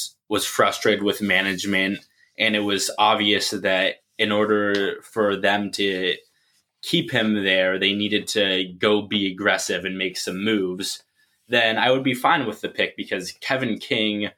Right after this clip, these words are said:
was shaky all of last year, and especially in the N F C Championship game. So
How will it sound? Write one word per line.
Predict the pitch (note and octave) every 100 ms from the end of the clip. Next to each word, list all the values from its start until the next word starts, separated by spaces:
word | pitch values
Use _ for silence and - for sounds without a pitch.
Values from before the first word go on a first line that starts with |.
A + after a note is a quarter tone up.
| _ _ _ -
was | G#2 G2 F#2 F2+
shaky | - A2+ G#2+ - G2+ G2 G2
all | G2 G2+ G2+
of | F#2+
last | G2+ F2+ F2 - -
year, | F#2+ F2+ F2+ F#2
and | C2 F2+ F2+ F#2 F2 - - - _ _ -
especially | G#2+ - - A#2 - A2 G2
in | G2
the | F#2+
N | G2
F | F#2
C | G2+
Championship | F2+ A2+ G#2 G2 F2+ - F2+
game. | G2 F2+ F2+
So | - G2+